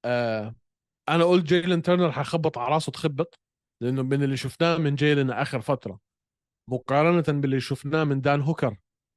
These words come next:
آخر فترة، واضح إنه يعني في تغييرات كتير صارت في ال-، في، في الفريق عند دان،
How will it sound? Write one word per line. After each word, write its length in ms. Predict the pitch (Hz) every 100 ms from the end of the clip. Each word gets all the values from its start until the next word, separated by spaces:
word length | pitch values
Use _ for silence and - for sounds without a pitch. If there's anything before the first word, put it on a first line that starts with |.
| _ -
آخر 260 | 147 143 139
فترة، 520 | 156 - 135 175 - _ _ _ _ _ _ _ 139
واضح 400 | 160 170 156 131
إنه 180 | 143
يعني 180 | 139 135
في 240 | 127 151 135
تغييرات 500 | 131 131 143 151 131
كتير 220 | - 151
صارت 400 | - 147 135 123
في 140 | -
ال-، 160 | 117 113
في، 360 | 120 113 104 - _ _ _ _ _ -
في 60 | 123
الفريق 640 | - 139 147 - 107 123
عند 140 | 123 110
دان، 340 | 131 131 127